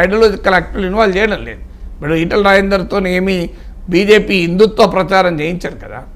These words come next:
బీజేపీ ఈటల రాజేందర్తో political and electoral activity. మళ్ళీ హిందుత్వ ప్రచారం చేయడం మళ్ళీ రామ్ మాధవ్ ఉంటాడు, బండి సంజయ్ ఉంటాడు. So మళ్ళీ ఆ నాయకత్వం వేరే ఉంటుంది. అంటే నేను ఇదివరకు ఒక ఉదాహరణ చెప్పాను, గర్భగుడిలో మాత్రం ప్రధాన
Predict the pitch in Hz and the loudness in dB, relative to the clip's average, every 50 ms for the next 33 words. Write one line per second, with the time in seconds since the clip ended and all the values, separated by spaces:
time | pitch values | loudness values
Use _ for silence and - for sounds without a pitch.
0 | - - - - 151 160 - - - 226 226 - - - - 196 202 185 180 180 | -18 -16 -16 -12 -4 -4 -4 -2 0 -2 -2 -2 -4 -2 0 2 2 2 2 2
1 | 180 196 - 208 214 208 208 202 214 214 - - 247 - - - 202 196 196 214 | 0 0 0 2 4 4 4 2 0 0 2 0 0 0 0 -2 -2 0 -2 -2
2 | 226 240 233 220 214 196 180 170 175 180 185 185 - 214 190 170 156 147 143 - | 0 0 0 0 -2 -2 -4 -2 -2 -2 -2 -2 -2 -2 0 0 0 -2 -4 -8
3 | - 131 120 - - - - - - - - - - - 180 202 226 220 202 196 | -14 -18 -18 -18 -18 -20 -20 -20 -20 -20 -20 -20 -10 -2 0 2 2 2 2 4
4 | 208 233 254 - - 254 233 220 226 220 226 220 220 220 214 226 233 240 240 233 | 4 2 2 4 2 2 4 4 4 4 6 6 6 6 4 4 4 4 4 4
5 | 233 233 214 196 202 208 208 208 202 202 196 190 190 180 - 202 208 226 226 185 | 4 4 4 4 4 4 2 2 2 2 0 0 -2 -2 -2 0 2 2 2 2
6 | 175 175 190 190 175 190 190 190 180 180 180 185 - 202 202 208 208 208 - - | 2 0 0 0 0 0 0 0 -2 -2 -2 -2 0 2 2 2 0 -2 -6 -12
7 | - - - - - - - - 240 240 220 190 180 180 180 190 220 226 196 185 | -18 -20 -20 -20 -20 -4 2 6 6 6 6 6 2 0 2 4 6 6 8 8
8 | 185 185 185 190 202 214 247 - 214 - - 214 175 170 190 202 196 170 156 170 | 6 6 6 4 4 4 4 0 -2 0 -2 -2 0 2 2 2 2 0 -2 -4
9 | - - - - - - - - - - - - - - 151 185 185 196 196 190 | -10 -16 -20 -20 -20 -20 -20 -20 -20 -20 -20 -20 -10 -6 -4 -2 0 0 0 2
10 | 185 185 180 180 170 165 - - 160 170 208 214 202 - 190 180 175 175 160 160 | 2 2 0 0 -2 -2 -4 -2 0 2 2 2 2 2 2 4 4 4 2 4
11 | 175 190 202 196 180 165 190 - - 139 127 - - - - - - - - - | 4 4 4 4 0 -4 -8 -10 -12 -16 -16 -16 -20 -20 -20 -20 -20 -20 -14 -4
12 | 160 160 175 202 208 226 262 247 254 233 240 240 240 240 220 208 190 190 185 190 | -2 0 2 2 4 4 6 6 6 6 6 8 8 6 6 6 4 2 2 2
13 | - 226 247 247 - 175 175 180 190 208 220 220 | 0 0 0 0 0 0 2 4 6 6 6 6